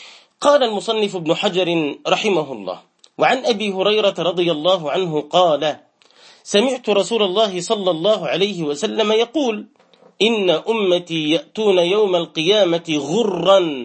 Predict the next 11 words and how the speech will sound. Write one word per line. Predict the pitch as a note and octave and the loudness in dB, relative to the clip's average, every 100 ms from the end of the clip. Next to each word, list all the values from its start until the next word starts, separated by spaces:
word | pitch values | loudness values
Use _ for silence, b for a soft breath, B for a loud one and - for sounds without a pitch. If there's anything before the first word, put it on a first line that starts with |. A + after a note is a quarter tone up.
| - | -6
محجلين | B2+ E3 - G#3+ F3 D3+ F#3 F3 G#3+ G3+ E3+ F#3 D#3+ - _ - | 0 2 2 0 -2 0 2 2 -2 0 2 2 2 -6 _ 0
من | A3+ A#3+ - | 2 2 0
أثر | A3+ A#3 G3+ | -2 0 0
الوضوء، | F#3 E3+ E3+ E3 A#3+ - _ _ B B B B B | 0 0 0 0 0 -2 _ _ B B B B B
فمن | - C#4 B3+ A#3+ | 0 2 4 2
استطاع | A#3 - A3 C4 A#3+ A3 | -2 0 0 4 2 2
منكم | A#3+ B3 A3 G3+ | -2 -2 -2 0
أن | G#3+ | 2
يطيل | G#3 G#3 A#3 G#3 | 0 0 0 0
غرته | F3+ G3+ F#3+ A#3+ A3+ F#3 G3 G3+ G#3+ - _ | 2 0 2 0 0 -4 -2 -4 -6 -14 _
فليفعل." | - B3 A#3+ B3+ - C3+ G#2+ | 0 2 4 2 0 -4 -4